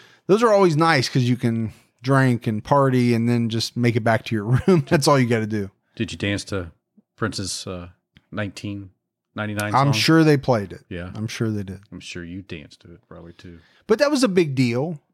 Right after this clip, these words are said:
Speaker 1: I, I remember the company that I was working at at the time,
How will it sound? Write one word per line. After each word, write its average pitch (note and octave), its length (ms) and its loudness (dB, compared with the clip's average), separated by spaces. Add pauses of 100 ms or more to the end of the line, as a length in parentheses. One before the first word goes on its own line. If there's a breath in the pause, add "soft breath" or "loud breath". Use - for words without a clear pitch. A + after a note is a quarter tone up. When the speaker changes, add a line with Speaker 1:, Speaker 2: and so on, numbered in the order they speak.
(340)
Speaker 1:
I, D3+ 320 2
I C#3+ 100 -2
remember D#3+ 380 2
the C3+ 320 2 (380 soft breath)
company D#3 440 2
that C3 160 2
I C3 100 4
was B2 220 0
working B2+ 480 0
at A#2+ 240 0
at A2 120 -6
the A2 100 -6
time, A#2 640 -2